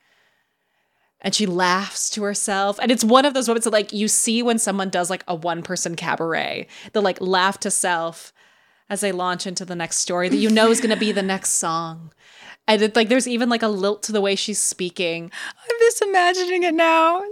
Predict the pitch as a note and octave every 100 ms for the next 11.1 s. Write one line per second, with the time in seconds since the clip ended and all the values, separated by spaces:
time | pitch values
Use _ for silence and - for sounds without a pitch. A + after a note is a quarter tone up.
0 | E4 C#4+ F#4 E4 E4 - C#4+ C4+ C#4+ C4+
1 | C4 B3+ B3+ B3 C4 - F#4+ B4+ G#4+ -
2 | A3 - A3+ A#3 - - G3 F3+ F3+ F#3+
3 | F3+ _ _ _ - A3+ A3+ A3+ - G#3
4 | F3+ G3+ A3+ - C4+ B3 - A3 G3 E3+
5 | E3 D#3 - F3+ E3 E3 G#3+ G#3 G#3 C4+
6 | F#3 E3 E3+ E4+ G#3 A3 A3 G#3 F#3 B3
7 | A#3 G#3+ G#3+ G#3 - - A3+ G3+ B3+ C4
8 | - D#4+ D#4+ C4+ G#3 C4 C4 B3+ A#3 G3+
9 | F#3+ G#3 A3+ A#3 G3+ F3 F3+ - F#3+ F3+
10 | - - - - _ _ C#4 D#4 B3 D4+
11 | D4+